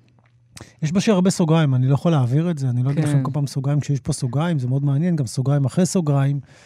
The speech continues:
Speaker 1: אמ, כמורה למתמטיקה לשעבר, אני הכפלתי את זה וקראתי את זה פעמיים. <laughs> סתם.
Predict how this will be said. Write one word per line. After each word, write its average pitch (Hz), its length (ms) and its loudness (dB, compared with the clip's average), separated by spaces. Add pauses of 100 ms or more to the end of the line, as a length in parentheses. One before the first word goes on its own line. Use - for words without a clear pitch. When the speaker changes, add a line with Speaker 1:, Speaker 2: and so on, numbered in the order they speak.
(480)
Speaker 1:
אמ, 135 600 4 (720)
כמורה 139 260 4
למתמטיקה 156 480 2
לשעבר, 151 380 2
אני 143 120 4
הכפלתי 170 460 2
את 175 60 0
זה 170 140 2
וקראתי 156 300 0
את 151 40 -6
זה 143 100 2
פעמיים. 143 480 0 (400)
<laughs> - 340 -4
סתם. - 240 -4